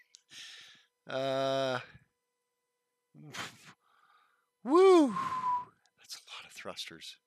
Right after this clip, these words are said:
Okay, so I'll take this batch of medium thrusters, and this is gonna make an insanely huge C V to start off with. I don't need this many.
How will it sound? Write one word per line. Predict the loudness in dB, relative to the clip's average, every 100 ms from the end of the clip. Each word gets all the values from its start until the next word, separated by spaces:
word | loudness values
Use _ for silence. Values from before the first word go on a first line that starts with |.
| _ _ _ _ -18
Okay, | -12 -10
so | -8
I'll | -10
take | -8 -8 -8
this | -10 -6 -4 -2
batch | -2 -2 -4
of | -10
medium | -8 -8 -10
thrusters, | -8 -6 -6 -8 -10 -12 -14 _ -20 -20 -20 _ _ _ _
and | -6 -4 -4 -4
this | -4 -2
is | -2
gonna | -2
make | -2 -4 -4
an | -6
insanely | -10 -4 -2 0 -4 -8 -12 -12
huge | -14 -12 -10 -10 -8
C | -10 -10 -12
V | -14 -14 -16 -20 _ _ _ _ _ _ _ _ _ _ _ _ _ -18
to |
start | -14 -10 -10
off | -8 -10 -14
with. | -20 -20
I | -18
don't | -18 -18
need | -16 -14 -14
this | -12 -14 -14
many. | -18 -18